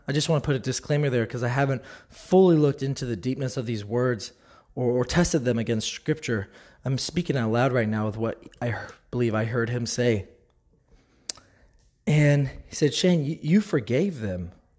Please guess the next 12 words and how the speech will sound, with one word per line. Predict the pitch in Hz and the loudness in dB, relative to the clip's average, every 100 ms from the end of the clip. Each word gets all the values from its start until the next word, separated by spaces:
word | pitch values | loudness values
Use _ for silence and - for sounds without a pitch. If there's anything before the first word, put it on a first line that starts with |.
| _ _ _ _ _ _ _ - | _ _ _ _ _ _ _ -2
and | 151 | 0
that's | 147 - | 0 -2
good. | - 175 160 98 95 - _ _ _ - - - | -2 0 0 -2 -8 -16 _ _ _ -20 -20 -2
And | 147 160 | 2 4
that | 165 160 | 4 2
removed | 151 147 151 190 202 185 - - _ | 2 2 6 6 6 2 -6 -18 _
the | - | -8
power | 127 - 170 156 131 | -4 2 4 6 4
it | |
had | 135 147 135 | 0 0 2
over | 151 156 135 | 4 2 0
you | 113 113 101 | -2 -4 -6